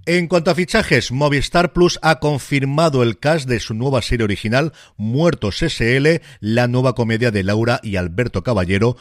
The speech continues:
los co-creadores de Aquí no hay quien viva, la que se avecina, El pueblo o Machos Alfa.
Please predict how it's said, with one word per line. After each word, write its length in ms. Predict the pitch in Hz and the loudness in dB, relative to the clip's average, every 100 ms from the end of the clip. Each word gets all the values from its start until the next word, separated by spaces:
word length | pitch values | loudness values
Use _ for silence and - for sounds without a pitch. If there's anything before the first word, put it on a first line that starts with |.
| - | -4
los 360 | 120 117 131 - | 0 2 2 0
co-creadores 680 | 110 92 90 104 120 123 | -2 -2 -2 2 2 0
de 100 | 104 | -2
Aquí 240 | 87 - 113 | -4 -2 -4
no 80 | 85 | -4
hay 60 | |
quien 260 | 76 71 76 | -6 -10 -2
viva, 300 | 110 117 110 | 0 2 2
la 420 | 98 95 107 131 | 0 0 0 0
que 140 | 90 | -2
se 200 | 82 - | -6 0
avecina, 540 | 143 101 - 139 156 165 | 2 2 0 0 0 0
El 180 | 117 107 | -2 -4
pueblo 500 | 87 160 160 165 185 - - _ | 0 2 4 2 2 -2 -18 _
o 280 | - 160 196 | 2 2 2
Machos 520 | 85 87 95 - 80 71 | -4 -4 -2 -4 -8 -10
Alfa. 420 | 64 - - | -12 -14 -16